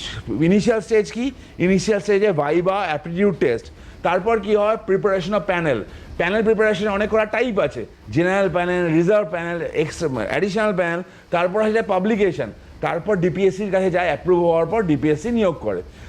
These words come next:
তো এই পুরোটা যদি এক সপ্তাহের মধ্যে তৃণমূল কংগ্রেস পরিচালিত পশ্চিমবঙ্গ সরকার করে দেয়, তো ওদের প্রত্যেকজনকে, জনে জনকে ধরে ধরে ধরে ধরে নোবেল দেওয়া উচিত। নোবেল না হলেও বাংলার অনেক কটা স্ত্রী বন্ধু আছে, কিছু একটা দিয়ে দেবে। আমি আবার বলছি, দেখো, শিক্ষকরা হচ্ছে সমাজের মেরুদণ্ড,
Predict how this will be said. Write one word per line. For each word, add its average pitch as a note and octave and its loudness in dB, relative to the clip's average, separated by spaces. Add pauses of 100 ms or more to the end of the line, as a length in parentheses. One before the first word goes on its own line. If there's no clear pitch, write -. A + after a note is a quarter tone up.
(140)
তো D3+ 2
এই D3 4
পুরোটা D3 2
যদি F#3+ 2
এক C3 -2
সপ্তাহের E3+ -2
মধ্যে F3+ -2
তৃণমূল D3 0
কংগ্রেস D#3 0
পরিচালিত C#3+ 2
পশ্চিমবঙ্গ C3+ -6
সরকার C3 -4
করে A3 2
দেয়, C#3 0 (440)
তো G3 4
ওদের G#3+ 2
প্রত্যেকজনকে, A3+ 0 (180)
জনে F#3 0
জনকে A#3+ 0
ধরে F#3 2
ধরে A3 4
ধরে A3+ 4
ধরে A#3 2
নোবেল G#3 2
দেওয়া G3 2
উচিত। E3+ 0 (360)
নোবেল D3+ 2
না G#3+ 0
হলেও A3 2
বাংলার E3+ 0
অনেক F3+ -2
কটা G3 2
স্ত্রী G3 0
বন্ধু F#3 4
আছে, F#3+ 0
কিছু F#3 -4
একটা E3 2
দিয়ে D3+ 2
দেবে। G2+ -4 (360)
আমি D#3+ 0
আবার D3+ 0
বলছি, A#2+ -4
দেখো, A#2 -6 (320)
শিক্ষকরা E3 0
হচ্ছে D3+ -2
সমাজের C3 0
মেরুদণ্ড, C#3 2